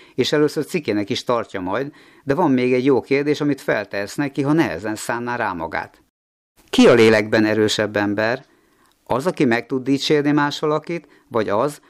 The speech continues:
akinek csak az ad erőt, ha mások csodálják őt? Ilyen okfejtést nyilván nem használhatsz egy öt évesnél, de a gyakorlást vele is megcsinálhatod, természetesen sokkal egyszerűbb helyzeteket ismertetve számára.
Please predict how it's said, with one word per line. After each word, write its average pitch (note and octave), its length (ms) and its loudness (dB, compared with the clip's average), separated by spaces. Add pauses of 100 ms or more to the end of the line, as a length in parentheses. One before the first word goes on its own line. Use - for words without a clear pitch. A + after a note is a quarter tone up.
(120)
akinek A#2+ 440 -4
csak - 240 -6
az C3+ 240 -2
ad D3+ 120 -6
erőt, D3+ 320 -2
ha - 140 -10
mások A#2+ 400 -4
csodálják C#3 640 -2
őt? - 400 -12 (1400)
Ilyen F3 260 6
okfejtést C3 640 2
nyilván E3+ 340 2
nem E3 180 2
használhatsz A2 520 -2
egy G#2+ 140 -4
öt B2 180 -4
évesnél, A2+ 600 -4 (320)
de A2+ 120 -6
a A2 60 0
gyakorlást D3+ 640 -2
vele F3 200 -2
is G#2+ 140 -4
megcsinálhatod, B2 800 -2 (220)
természetesen B2 720 -4
sokkal B2+ 460 -4
egyszerűbb A2 400 -4
helyzeteket A2+ 640 -4
ismertetve G#2 640 -4
számára. F2+ 640 -6